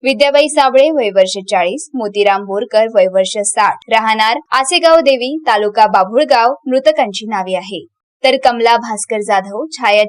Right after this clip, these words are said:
चव्हाण, सुशीला गाणार, ज्योती राऊत, मीरा राऊत, सिंधू राऊत, मीराबाई गोटफोडे, हिमांशू खोडे, वय वर्ष दहा, बेबीताई गेलोत, संतोष साखरकर चालक, प्रतिभा वाघाडे, भावना राऊत,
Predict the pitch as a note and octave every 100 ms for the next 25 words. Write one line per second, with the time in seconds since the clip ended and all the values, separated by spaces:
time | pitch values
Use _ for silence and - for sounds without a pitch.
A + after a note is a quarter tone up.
0 | G#3+ G#3 A3+ F#3+ - _ _ _ - D#4+
1 | - D4 C4 B3+ A3 G3 F#3+ G3+ C#4+ A3
2 | A#3 A3 G#3+ G3+ G#3 D#3 _ _ A#3 A3+
3 | A3 G#3+ A3+ D#4+ - _ _ - D4 C#4
4 | D#4 B3 G#3 A3 - _ A#3+ A3+ G#3+ G3+
5 | G3+ G#3+ A#3 A3+ - D4+ G#3 F3+ - -
6 | D4 D4 D4+ D4+ D4+ D4+ G3+ G3 G#3+ G3+
7 | F#3 F#3+ F#3 F#3+ F3+ F#3 F#3 - _ A#3+
8 | A3 A3 G#3+ G3+ G#3+ A3+ G#3 F#3+ G3 A#3
9 | - _ - D4+ C4+ C#4 C#4 C#4+ A3 C4
10 | C4 B3 A#3+ B3 A#3 F#3 F3+ G3 _ -
11 | A3 A#3 A3 G#3+ F#3 E3+ G#3 A3 F#3+ -
12 | _ - C4 C4+ C4+ C#4+ A3+ A#3